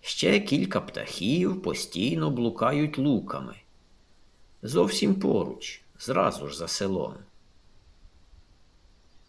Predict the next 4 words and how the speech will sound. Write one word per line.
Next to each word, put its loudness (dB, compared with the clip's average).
Може, 4
й 4
це 0
наші. -6